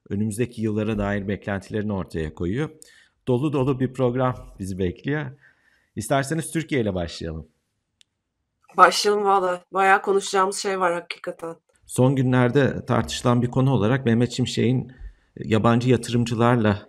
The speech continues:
Speaker 1: yaptığı görüşmeler. Bu görüşmelere dair
Speaker 2: Evet.
Speaker 1: Bank of America tarafından bir rapor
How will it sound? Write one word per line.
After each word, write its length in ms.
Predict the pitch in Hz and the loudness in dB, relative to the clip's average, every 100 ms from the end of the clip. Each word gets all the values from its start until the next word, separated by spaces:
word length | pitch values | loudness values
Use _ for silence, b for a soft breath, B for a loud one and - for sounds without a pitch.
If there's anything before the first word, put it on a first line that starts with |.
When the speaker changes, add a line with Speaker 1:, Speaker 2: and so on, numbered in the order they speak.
| - | 0
Speaker 1:
yaptığı 560 | 107 - - 135 113 - | 0 0 2 2 2 -2
görüşmeler. 720 | - 107 - - 113 113 104 | 0 0 0 0 2 4 2
Bu 60 | 120 | 4
görüşmelere 640 | 127 131 - 143 156 160 | 4 4 2 0 2 2
dair 540 | 147 139 151 147 - - | 4 4 2 0 -6 -16
Speaker 2:
Evet. 200 | - - | -6 0
Speaker 1:
Bank 200 | 120 139 | 2 4
of 80 | 131 | 4
America 400 | 131 131 135 127 | 4 4 2 0
tarafından 800 | 131 123 139 127 131 127 - | 0 -2 0 0 0 -2 -2
bir 340 | 127 120 - 107 | -2 -2 -2 -2
rapor 580 | 110 139 139 139 - | 0 2 0 -2 -16